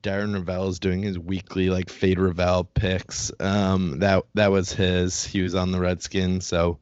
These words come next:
tough for him. Now he has to eat very spicy Indian food. That sucks. Um, but Dwayne Haskins, I'll give the Redskins some credit.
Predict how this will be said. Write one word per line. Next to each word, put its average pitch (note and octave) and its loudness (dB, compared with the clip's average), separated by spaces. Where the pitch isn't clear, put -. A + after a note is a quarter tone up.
tough C3 4
for G2 0
him. F2+ -4
Now F2+ -4
he F2+ -2
has F2 -8
to D2+ -8
eat E2+ -8
very F2+ -2
spicy F2+ -6
Indian F2+ 0
food. F2+ 2
That F2+ -2
sucks. - -2
Um, G#2+ 4
but A#2 2
Dwayne D#3 0
Haskins, G#2 -2
I'll C3 0
give - -8
the E3 -4
Redskins A2 -2
some G2 -2
credit. F#2+ -2